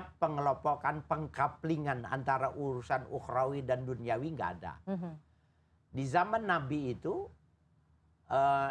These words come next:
Speaker 1: ibadah di masjid, mengatur strategi perang di masjid, mau mengatur kebijaksanaan politik secara umum di masjid,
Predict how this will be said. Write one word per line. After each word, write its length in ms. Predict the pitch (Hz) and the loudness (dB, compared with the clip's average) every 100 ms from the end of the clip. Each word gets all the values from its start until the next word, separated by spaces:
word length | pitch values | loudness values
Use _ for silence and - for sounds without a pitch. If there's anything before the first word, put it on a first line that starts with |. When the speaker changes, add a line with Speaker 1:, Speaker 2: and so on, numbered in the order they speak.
| 151 | 0
Speaker 1:
ibadah 480 | 160 151 156 247 | 2 4 6 4
di 140 | - 156 | 4 0
masjid, 400 | 165 - - 92 - _ _ _ _ _ _ _ | 0 -2 -10 -10 -10 _ _ _ _ _ _ _
mengatur 640 | 127 156 165 170 226 247 | -4 2 2 2 0 -2
strategi 800 | - - - 180 175 170 175 165 | -6 -16 0 4 6 4 0 0
perang 560 | 180 165 190 240 302 - | 2 4 4 2 -4 -6
di 100 | 135 | -2
masjid, 400 | 151 - - 104 - _ _ _ _ _ _ _ _ _ _ _ - | -2 -2 -8 -10 -10 _ _ _ _ _ _ _ _ _ _ _ -10
mau 440 | 127 147 170 214 | -4 2 4 4
mengatur 640 | 247 196 180 175 175 208 202 | 2 0 2 0 0 -4 -2
kebijaksanaan 1200 | - 156 151 160 160 - 151 156 151 135 160 151 - _ | -2 0 2 2 2 0 0 2 0 0 -2 -2 -12 _
politik 460 | - 170 165 - 214 | 2 4 4 -4 -8
secara 480 | - 175 151 135 147 | -4 -4 -2 0 2
umum 360 | 165 156 208 294 | 0 0 -2 -2
di 160 | 123 | -2
masjid, 400 | 120 - - 98 | -2 -4 -6 -10